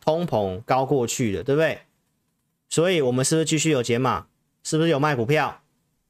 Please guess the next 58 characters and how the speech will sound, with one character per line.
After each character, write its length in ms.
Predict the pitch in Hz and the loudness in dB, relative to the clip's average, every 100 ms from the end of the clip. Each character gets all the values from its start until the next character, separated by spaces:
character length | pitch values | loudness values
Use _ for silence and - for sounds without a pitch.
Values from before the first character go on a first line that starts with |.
| _ _ _ _ _ - | _ _ _ _ _ -2
你 140 | 151 | 0
有 160 | 214 147 | 2 2
卖 240 | 160 196 | 2 0
股 220 | 165 120 113 | 0 -2 0
票 240 | 175 151 | 0 0
才 140 | - | 0
有 100 | 139 | 0
办 200 | 127 151 | 2 0
法 220 | 131 110 104 | 0 -2 0
这 220 | 156 143 | 0 0
一 100 | 147 | 0
两 220 | 127 101 | 0 0
个 100 | 101 | -2
礼 100 | 98 | -6
拜 240 | 101 135 | -2 0
的 240 | 110 98 - - | 0 -4 -6 -6
一 80 | 135 | -2
些 180 | 139 | -2
布 240 | 131 151 123 | 0 -2 -2
局 160 | 104 | -4
操 240 | 95 113 107 | -6 -4 -4
作 240 | 117 98 | -4 -6
啦。 180 | 80 - _ _ _ _ | -8 -18 _ _ _ _
那 160 | 165 170 | -2 0
你 100 | 139 | 2
再 140 | 165 | 2
去 140 | 160 | 0
比 160 | 156 117 | 0 0
较 240 | 123 143 | 2 2
一 20 | 123 | 2
下 160 | 139 | 0
那 100 | 135 | 0
个 140 | 131 120 | 0 -2
所 160 | 104 | 0
谓 160 | 117 123 | 0 0
买 180 | 110 107 | 0 0
买 160 | 110 | -2
买 220 | 113 98 | -2 -4
的 220 | 87 87 - | -4 -8 -10
那 120 | - 110 | -8 -8
个， 200 | 95 - _ _ _ _ _ _ _ _ _ _ _ _ | -8 -12 _ _ _ _ _ _ _ _ _ _ _ _
好 80 | 117 | 0
不 80 | |
好， 100 | 175 | 0
投 120 | 143 139 | 2 0
资 80 | 156 | 0
朋 80 | |
友？ 300 | 156 120 85 - _ _ - | 0 0 -4 -10 _ _ -4
所 160 | 190 | 0
以 60 | 208 | 2
这 180 | 226 214 | 2 0
都 100 | 214 | 0
是 140 | 208 | 2
我 80 | 190 | 2
们 140 | 123 | 2
的 40 | 120 | 0
层 220 | 123 123 | 0 -2
次。 300 | 131 160 - | -2 -6 -8